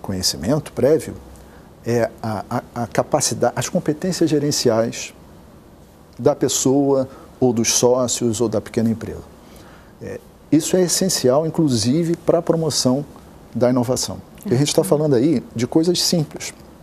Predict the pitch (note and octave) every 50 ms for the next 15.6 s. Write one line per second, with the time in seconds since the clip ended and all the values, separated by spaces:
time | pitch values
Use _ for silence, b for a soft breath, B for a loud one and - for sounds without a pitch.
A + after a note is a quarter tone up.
0 | - - - B2+ B2 A#2+ - B2 A#2+ G#2+ G2 F#2+ F2 F2+ - - - A2+ A#2 B2
1 | B2+ - - E3 - - C#3 B2+ B2+ D#3 - - - - - - - - - -
2 | - - - - - - - - - - - - B2+ A2+ A#2 A#2 A2 - A#2 A2+
3 | A2 - - D#3 D3+ C#3 C3 B2+ B2+ B2 - B B B B B B B B -
4 | F#2+ F#2 - - G#2+ G2 - - A#2 - - - B2 - - - A#2 G2+ F#2+ -
5 | - - - D#3 D3 - - C#3+ C3+ C#3 C3+ C3 - - - - - - - -
6 | - A#2 G#2+ G#2 A#2+ A2 A#2 A#2 B2 A#2+ A#2 A#2 A2 A2 - - - - - -
7 | - - - - - - C3+ D3 D#3 D3 - D3 C3 B2 A#2+ A#2+ B2 B2 A2 A2
8 | G#2+ G#2+ - - A#2 A2 G#2+ - - - G#2+ A2 B2+ C#3 C3+ B2 A#2+ A#2 A#2+ -
9 | - - B B B B B B B B B - G#2+ G2+ G#2 G#2 - - - G#2
10 | C#3+ C#3 C#3 - - C3+ C#3 C#3 C3 B2 B2 B2 B2 - - - - - - -
11 | G3+ F3+ F3+ F3+ - - F#3+ G3 F#3+ F3+ G3+ G#3 B2 B2+ - B B B B B
12 | B - - B2+ A#2+ C3 B2 A#2+ A#2+ - - D3+ D3 C3 G#2 C3+ D3+ E3 D3+ B2+
13 | B2 A#2 A#2 G#2+ - B2 A2+ G#2+ G#2 A2 B2 C3+ B2+ B2 - - - A#2+ - -
14 | A#2 A#2 A#2+ A2 - - G2+ G#2 A2 C3 B2+ A2 G#2+ - - - - A2 G#2+ A2
15 | A#2+ B2 A#2+ A2+ G2+ - - G#2 G2 - -